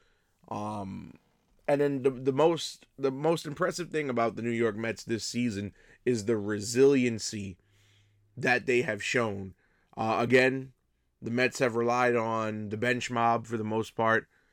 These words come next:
Uh, guys like Jose Peraza,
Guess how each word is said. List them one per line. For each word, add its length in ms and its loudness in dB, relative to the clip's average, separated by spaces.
Uh, 300 -4
guys 380 2
like 160 -2
Jose 480 4
Peraza, 880 2